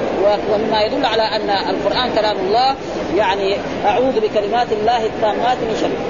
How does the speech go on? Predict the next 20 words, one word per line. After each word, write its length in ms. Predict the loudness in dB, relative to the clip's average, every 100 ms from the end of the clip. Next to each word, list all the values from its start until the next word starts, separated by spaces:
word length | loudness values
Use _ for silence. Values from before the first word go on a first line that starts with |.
| -2 0
وهذا 420 | 2 0 -2 -2
الشيء 260 | 0 0
اللي 140 | 2 0
استدل 400 | 0 0 2 0
به 100 | 0
الإمام 260 | -2 0 0
أحمد، 280 | -2 0 -2 -2 -6 -4 -2
إن 120 | 0
المعتزلة 640 | 0 2 0 0 0 2 0
قالوا 380 | 0 0 0
القرآن 400 | -2 0 0 0
مخلوق، 280 | 0 -2 -2 -2 -4 -4 -6 -4 -6 -4 -4 -4 -4 -4 -4 -4 -4 -2 0
يقول 120 | 2
القرآن 380 | 2 2 2 2
مخلوق. 300 | 0 -6 -4 0
ليه؟ 280 | 2 2 0 -6 -6
قال: 100 | -4 -4
"وخلق 420 | -2 -2 -2 -2
كل 260 | 0 0 0
شيء". 120 | -2